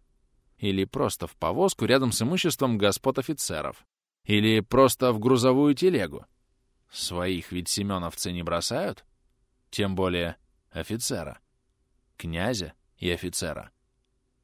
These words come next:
Но в этом случае не было бы польской речи рядом и польской ругани.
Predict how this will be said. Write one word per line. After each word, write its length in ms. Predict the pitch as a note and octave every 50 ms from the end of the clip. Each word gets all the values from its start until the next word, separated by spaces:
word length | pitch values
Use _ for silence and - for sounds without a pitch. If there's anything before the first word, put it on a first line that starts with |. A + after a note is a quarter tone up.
| _ _ _ _ _ _ _
Но 380 | - G2 F#2+ G2 G2 G2 F#2+ F#2
в 60 | F#2+
этом 260 | G#2 G2 - G#2 G2+
случае 480 | - - A2 B2 C3 A2+ - B2 B2 A#2+
не 180 | A#2+ B2 C3
было 200 | C3 C3 C3 B2+
бы 140 | B2 B2 B2
польской 580 | G#2+ - C3+ C3+ C#3 C3 - - - C#3+ C#3+ C#3+
речи 300 | D#3+ F3+ E3+ - - A2+
рядом 420 | G2 F#2 E2 D#2 C#2 C2+ B1+ - _ _ _ _ _ _ _ _ _ _ _
и 240 | _ F2 F#2+ B2 D#3
польской 560 | F3 - - E3 D3+ D3 C#3+ - - F#3 F#3
ругани. 500 | F3 D3 A2 F2 D2+ D2 C#2 C2 B1+ -